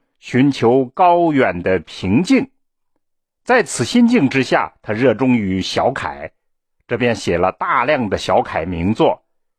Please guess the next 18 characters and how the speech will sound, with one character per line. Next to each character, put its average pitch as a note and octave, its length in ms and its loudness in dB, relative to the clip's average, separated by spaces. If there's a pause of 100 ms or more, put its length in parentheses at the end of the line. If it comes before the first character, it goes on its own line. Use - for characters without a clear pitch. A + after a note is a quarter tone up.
(120)
《秦 A#2+ 360 2
赋》 A#3+ 140 -2 (200)
是 - 180 -12
其 - 220 -8
中 F#2+ 180 -4
的 D#2+ 120 -6
代 F2+ 160 -4
表。 E2+ 240 -16 (2250)
嵇 B3+ 260 2
康 B3+ 380 0 (840)
这 B3+ 140 2
个 F3 140 2
人 D3 260 2
呢， C3 400 4
上 B2+ 560 0
奇 A2 380 -2
任 E3+ 360 2
侠， F#3 540 -2